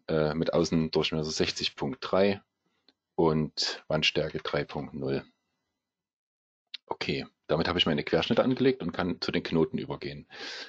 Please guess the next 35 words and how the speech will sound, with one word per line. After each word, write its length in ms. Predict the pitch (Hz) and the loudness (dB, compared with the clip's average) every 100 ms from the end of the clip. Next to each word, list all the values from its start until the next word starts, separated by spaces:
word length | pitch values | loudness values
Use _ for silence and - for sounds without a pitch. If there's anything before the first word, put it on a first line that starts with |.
| - _ - | -18 _ -6
Vorhin 340 | - 107 110 | 4 6 8
wurde 180 | 107 98 | 8 8
schon 240 | 95 95 | 6 4
kurz 220 | 92 113 | 2 2
erwähnt 300 | 98 92 127 | 4 6 6
in 100 | 113 | 4
der 60 | 107 | 2
Präsentation, 720 | - 101 101 98 95 95 95 | 2 0 2 0 4 6 6
dass 340 | 90 85 - - | 4 0 -2 -4
eine 220 | 90 85 | 0 2
Neuerung 420 | 80 95 101 95 | 6 6 6 4
ist, 160 | 71 - | 0 0
dass 120 | 80 | -2
ich 60 | - | -2
jetzt 240 | 80 - | -4 -6
auf 120 | - | -6
die 100 | - | -2
Objekte 380 | 73 - 101 - | 0 2 2 2
einzeln 340 | - 98 117 | 0 0 0
Zugriff 380 | 110 117 - 113 | 0 -2 -2 -2
habe 220 | 107 123 | 0 2
und 160 | 117 85 | 2 2
deswegen 300 | 85 - 78 | -2 0 -2
hier 140 | 80 | 0
mal 180 | 85 82 | 2 2
eine 80 | 76 | 0
andere 280 | 87 110 95 | 2 2 2
Vorgehensweise. 800 | - 95 95 90 87 90 95 104 - - - - - | 4 6 4 2 0 2 0 -4 -8 -18 -18 -18 -12
Und 100 | - | -4
zwar 160 | 90 82 | 2 6
werden 220 | 85 85 | 6 4
zuerst 360 | - - - - | 0 -2 -2 -2
alle 180 | 78 | -2
Knoten 320 | - 92 - - | 0 2 2 2
angelegt 600 | 139 - 139 139 - | 0 2 2 0 -6